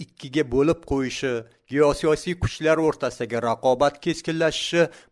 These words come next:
Markaziy Osiyodagi vaziyat rivojini tahlikali qiladi. Matbuotga ko'ra, Nazarboyevni kutilayotgan imzosidan so'ng Qirg'iziston Yevroosiyo ittifoqini to'laqonli a'zosiga aylanadi.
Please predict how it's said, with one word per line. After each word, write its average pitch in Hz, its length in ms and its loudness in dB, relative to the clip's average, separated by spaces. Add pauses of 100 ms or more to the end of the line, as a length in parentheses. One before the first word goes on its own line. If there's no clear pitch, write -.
Markaziy 131 460 -2 (140)
Osiyodagi 127 580 -2
vaziyat 127 400 0 (100)
rivojini 147 460 4 (340)
tahlikali 139 600 0
qiladi. 87 320 -6 (300)
Matbuotga 175 540 2
ko'ra, 190 200 4 (100)
Nazarboyevni 127 640 0
kutilayotgan 131 640 -4
imzosidan 143 640 2
so'ng 196 320 0
Qirg'iziston 147 560 0 (100)
Yevroosiyo 151 680 4
ittifoqini 160 540 -2 (240)
to'laqonli 165 760 2 (220)
a'zosiga 143 500 -2 (140)
aylanadi. 95 500 -6